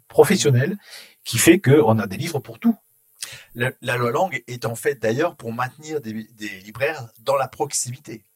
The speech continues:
Speaker 1: Exactement.
Speaker 2: Hein,
Speaker 1: Et ça a
Speaker 2: et
Speaker 1: bien fonctionné.
Speaker 2: Et ça a bien fonctionné et il faut que ça continue de fonctionner comme ça.
Speaker 1: Absolument. Et, et moi, je suis, le combat que l'on mène aujourd'hui, on le mène pour nous, euh, Furet du Nord de Citre,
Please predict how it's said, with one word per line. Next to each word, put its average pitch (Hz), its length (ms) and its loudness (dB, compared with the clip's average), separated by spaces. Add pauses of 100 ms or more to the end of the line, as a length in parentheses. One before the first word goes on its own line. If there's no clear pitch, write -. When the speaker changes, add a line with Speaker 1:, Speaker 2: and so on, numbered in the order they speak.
(520)
Speaker 1:
Exactement. 117 600 0
Speaker 2:
Hein, 104 140 -6
Speaker 1:
Et 110 60 0
ça 107 160 0
a 98 60 -2
Speaker 2:
et 101 40 -8
Speaker 1:
bien 160 160 2
fonctionné. 113 400 -4 (200)
Speaker 2:
Et 107 80 -8
ça 107 180 -4
a 110 40 -6
bien 135 160 -2
fonctionné 113 640 -4
et 113 80 -2
il 123 260 -4
faut 127 140 -4
que - 80 -6
ça 113 100 -4
continue 131 360 -14
de - 60 -20
fonctionner 110 400 -10
comme 117 120 -14
ça. - 240 -16 (260)
Speaker 1:
Absolument. 156 640 4
Et, 107 280 -4
et 107 40 -8
moi, 117 140 0
je 117 100 0
suis, 117 440 -4
le 104 200 0
combat 139 320 4
que - 100 -2
l'on 120 80 2
mène 123 180 0
aujourd'hui, 110 320 -4
on 151 80 0
le 123 100 0
mène 113 220 -2
pour 101 260 -8
nous, 123 260 2
euh, 95 260 -6
Furet 101 300 -10
du 95 100 -16
Nord 104 140 -10
de - 80 -10
Citre, - 320 -4